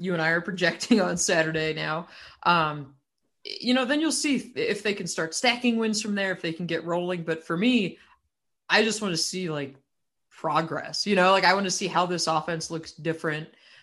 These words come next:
um, next week. And, and I think that's kind of gonna have to be the starting basis because this is also a bizarre week in terms of players are off Tuesday for the election. Um, it's a mandated N C double A, like, it can't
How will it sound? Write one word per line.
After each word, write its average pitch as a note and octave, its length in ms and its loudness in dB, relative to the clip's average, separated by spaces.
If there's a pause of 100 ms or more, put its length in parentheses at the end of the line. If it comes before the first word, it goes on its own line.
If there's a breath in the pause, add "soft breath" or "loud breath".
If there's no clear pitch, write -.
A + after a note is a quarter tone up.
(160 soft breath)
um, D3 360 -2
next D3+ 340 -8
week. C#3+ 380 -6
And, C#3+ 140 -6
and D3 200 -8
I D#3 60 -8
think E3 260 -10
that's D#3+ 280 -6
kind E3 240 -4
of D#3+ 160 -12
gonna F3+ 160 -2
have G#3 160 -2
to C4 80 -6
be C#4+ 60 -4
the B3 80 -4
starting A3 400 2
basis D#3 340 -6
because E3+ 480 -6 (720 loud breath)
this A#3+ 160 0
is A3+ 100 2
also A3+ 500 4
a F3 240 2
bizarre E3 520 0
week E3 460 -4
in E3 120 -2
terms E3 360 -2
of C#3+ 240 -8
players E3+ 420 0
are D#3 140 -2
off E3 320 -4
Tuesday F3+ 420 -4
for F3+ 140 -6
the D3 80 -6
election. F3+ 600 -2
Um, C#3+ 300 -10
it's C#3+ 160 -12
a D3 120 -10
mandated D#3 720 -4
N D3+ 120 -4
C - 120 -10
double D3+ 260 -4
A, D3 220 -4
like, C#3+ 160 -12
it C#3+ 100 -16
can't D#3 260 -6